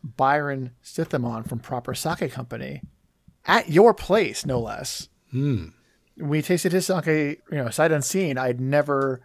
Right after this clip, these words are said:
Speaker 1: so much as sniffed the aroma before. And
Speaker 2: Hmm.
Speaker 1: so I didn't know what, exactly what to expect, but I knew that he was really into a little more, you know, crazy style stuff.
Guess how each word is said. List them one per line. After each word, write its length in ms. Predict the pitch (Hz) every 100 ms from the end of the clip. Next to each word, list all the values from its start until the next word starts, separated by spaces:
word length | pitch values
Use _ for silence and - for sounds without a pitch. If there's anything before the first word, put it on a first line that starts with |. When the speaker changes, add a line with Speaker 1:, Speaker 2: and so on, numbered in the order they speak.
| _ _ -
Speaker 1:
so 180 | - 147
much 240 | 139 127
as 300 | 131 120 -
sniffed 340 | - - 156 -
the 100 | 131
aroma 300 | 131 190 151
before. 460 | 127 135 123 139 - - - _ _ -
And 600 | 147 139 139 139 139 139
Speaker 2:
Hmm. 40 | - _ _ _ _
Speaker 1:
so 180 | - -
I 20 |
didn't 180 | 139 190
know 100 | 233
what, 160 | 196 -
exactly 400 | 139 147 170 185
what 140 | 165
to 100 | -
expect, 420 | 139 - - 156 -
but 120 | 135
I 80 | 131
knew 240 | 139 180
that 120 | 175
he 140 | 127 156
was 160 | 139
really 260 | 143 147 147
into 640 | 139 131 143 127 127 123 - _ _ _ _
a 60 | 151
little 140 | 139
more, 480 | 135 127 123 123 117 _ _ _
you 100 | 135
know, 200 | - - -
crazy 460 | - 151 143 135
style 420 | 123 151 131 117
stuff. 520 | 113 - 185 117 120